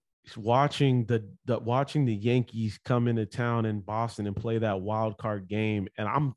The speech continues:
and I'm the one talking on E S P N Radio. Like, are you serious right now? Like, so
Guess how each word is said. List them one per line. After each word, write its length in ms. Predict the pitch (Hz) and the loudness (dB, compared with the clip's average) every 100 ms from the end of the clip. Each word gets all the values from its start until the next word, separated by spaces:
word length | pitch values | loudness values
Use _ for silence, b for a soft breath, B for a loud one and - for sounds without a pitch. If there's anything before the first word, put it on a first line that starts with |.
| - | -6
and 140 | 113 | -6
I'm 320 | 104 131 165 | -4 -2 -2
the 100 | 170 | 0
one 280 | 180 185 185 | 0 2 2
talking 500 | - 156 185 208 185 | 2 0 2 2 2
on 240 | 160 180 185 | 4 2 -2
E 120 | 190 | -4
S 140 | 190 | -4
P 180 | - 196 | -4 0
N 140 | 180 | 0
Radio. 400 | 165 180 190 202 | 2 2 2 2
Like, 220 | 190 139 135 | 2 0 -2
are 80 | |
you 160 | 160 214 | -4 -4
serious 560 | - 180 202 214 214 - | -6 -4 -4 -2 -4 -2
right 200 | 196 170 | -4 -2
now? 300 | 190 202 196 b b - | -2 -2 -6 b b -8
Like, 160 | 139 139 139 | -8 -8 -20
so 440 | - 170 156 151 | -8 -2 0 -2